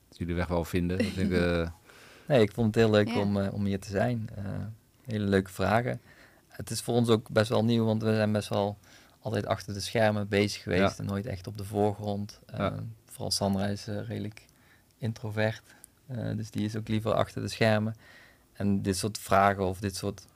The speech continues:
Speaker 3: ja, we hebben nooit echt op onze borst geklopt of zo, of, eh, in de belangstelling willen staan, maar toch is het wel heel leuk om, eh,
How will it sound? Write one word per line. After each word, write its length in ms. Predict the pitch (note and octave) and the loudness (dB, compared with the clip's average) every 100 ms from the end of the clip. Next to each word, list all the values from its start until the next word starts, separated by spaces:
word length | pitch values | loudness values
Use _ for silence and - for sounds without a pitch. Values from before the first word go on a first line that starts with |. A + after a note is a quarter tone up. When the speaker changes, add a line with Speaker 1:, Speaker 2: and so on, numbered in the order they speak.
| _ _ _ - _ - | _ _ _ -20 _ -4
Speaker 3:
ja, 300 | G2+ F2 F2+ | 0 0 0
we 60 | |
hebben 180 | F2+ F#2+ | -2 0
nooit 200 | F#2 F#2 | 0 0
echt 200 | F#2 F2+ | -2 -8
op 160 | - G2+ | -8 -6
onze 180 | G2 | -6
borst 260 | F#2 F#2 F#2+ | -4 -4 -4
geklopt 420 | - - G2+ F#2+ | -10 -8 -8 -6
of 80 | G#2 | -12
zo, 200 | - G#2+ | -8 -6
of, 340 | G#2 G2+ G2 - | -4 -6 -10 -10
eh, 240 | G2+ G2+ G2 | -10 -8 -8
in 160 | G2 | -6
de 80 | G2+ | -6
belangstelling 540 | G2 G2 G2 A2 G#2 G2+ | -4 -4 -4 -4 -4 -4
willen 160 | G2 | -4
staan, 260 | G2 G2 G2+ | -4 -2 -2
maar 160 | G#2 | -4
toch 260 | - A#2 - - - _ _ _ | -4 -6 -8 -20 -20 _ _ _
is 100 | B2 | -8
het 100 | A#2+ | 2
wel 160 | A#2+ A#2 | 6 8
heel 160 | A2+ | 8
leuk 260 | A2 A2+ A2 | 8 6 4
om, 240 | G#2 G#2 | 2 2
eh, 100 | G#2 | 0